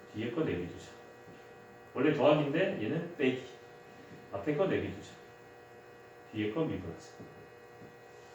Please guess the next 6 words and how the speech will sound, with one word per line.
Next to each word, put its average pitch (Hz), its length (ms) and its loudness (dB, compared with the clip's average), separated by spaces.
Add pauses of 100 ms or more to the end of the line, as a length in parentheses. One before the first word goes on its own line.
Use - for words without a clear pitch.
(1120)
따라왔습니까? 107 540 -4 (3250)
몫의 110 280 2
미분법 98 480 -4
두 - 60 -6
가지 98 360 -4 (160)
다. - 200 -6